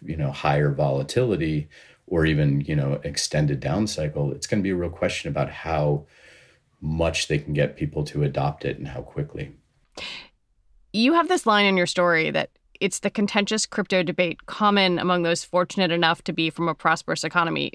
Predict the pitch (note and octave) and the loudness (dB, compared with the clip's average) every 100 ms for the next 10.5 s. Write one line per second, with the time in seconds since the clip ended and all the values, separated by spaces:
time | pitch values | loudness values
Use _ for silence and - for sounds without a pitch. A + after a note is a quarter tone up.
0 | - F3 D#3+ G#3 - G3+ F3 - F3 E3+ | -6 -2 0 -2 2 2 2 -2 -6 -2
1 | F3+ E3+ - - D#3 D#3 D#3+ G3 C#4+ C#4+ | 0 0 -2 -8 -2 -2 -2 0 0 2
2 | A#3 A3+ G3+ F#3 E3+ - F3+ E3 F3 E3+ | 0 0 2 2 0 -2 -2 0 2 2
3 | E3 D3+ D3+ - D3+ C#3+ - - E2+ D#2+ | 2 0 0 -4 -2 -2 -2 -6 -6 -6
4 | D#2 - _ - - - - G#3 A#3 C4 | -8 -14 _ -20 -20 -14 -2 2 2 2
5 | F4+ E4+ D4+ C4 A3+ - _ _ - - | 2 4 4 2 0 -6 _ _ -18 -6
6 | B3 A#3+ A#3 A3 - F#3 E3+ - - F3+ | 0 2 2 -2 0 0 0 -4 -8 -6
7 | - C4 B3+ A#3+ A3 - G3 F#3 D3+ C#3+ | -4 0 0 0 -4 -6 -2 0 0 -2
8 | - _ - F3 F3 E3 D#3+ E3 - _ | -4 _ -10 -4 0 2 2 0 -10 _
9 | - F#3 F3+ G3+ G3 F#3+ F3 F#3+ F3+ - | -6 -2 2 2 0 -4 -2 -2 -2 -4
10 | E3+ - D#3 C3+ - | -8 -8 -6 -6 -8